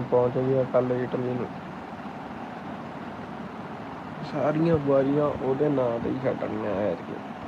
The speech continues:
ਅੱਗੇ ਵੀ ਉਹਦੇ ਨਾਂ 'ਤੇ ਹੀ ਹੁੰਦੀਆਂ,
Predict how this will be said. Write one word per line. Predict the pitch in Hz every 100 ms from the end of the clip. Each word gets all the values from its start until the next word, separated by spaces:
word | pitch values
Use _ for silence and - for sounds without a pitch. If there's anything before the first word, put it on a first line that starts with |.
| - - - - - - - - - - - - - - - - - - - - - - - - - - - - - - - - - - - - - - - - 147
ਅੱਗੇ | 139 135 147
ਵੀ | 147
ਉਹਦੇ | 135 147
ਨਾਂ | 147 143
'ਤੇ | 143
ਹੀ | 143
ਹੁੰਦੀਆਂ, | 135 123 131 131